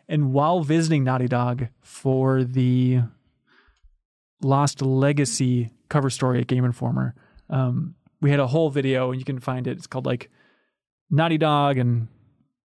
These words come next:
<laughs> Uncharted four's Easter eggs, I believe, something like that on Game Informer's YouTube channel. But anyways, in that, I asked Neil Druckmann about that Last of Us American Daughters poster. What was that? And he was very,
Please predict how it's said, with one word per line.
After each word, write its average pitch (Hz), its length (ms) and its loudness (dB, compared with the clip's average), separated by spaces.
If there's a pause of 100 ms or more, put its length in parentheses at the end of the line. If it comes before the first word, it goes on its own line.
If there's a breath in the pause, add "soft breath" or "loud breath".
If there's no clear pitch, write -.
(340)
<laughs> - 520 -4
Uncharted 156 480 2
four's 156 500 0 (200)
Easter 160 420 0
eggs, 143 440 0
I 151 80 0
believe, 147 400 2
something 165 240 0
like 135 80 0
that 143 60 -2
on 131 80 -4
Game 139 120 0
Informer's 127 280 -2
YouTube 131 160 -2
channel. 131 240 -2 (300 loud breath)
But 240 140 0
anyways, 226 340 2 (420 soft breath)
in 202 140 2
that, 170 160 2
I 156 120 0
asked 151 360 -4
Neil 151 140 2
Druckmann 139 340 -2
about 127 320 -2
that 131 260 -2 (300)
Last 143 280 0
of 139 60 -2
Us 131 100 0
American 135 280 0
Daughters 135 300 0
poster. 127 280 -2
What 131 140 -2
was 139 200 0
that? - 280 -6 (520 soft breath)
And 131 140 -6
he 123 100 -4
was 123 160 -4
very, 139 640 0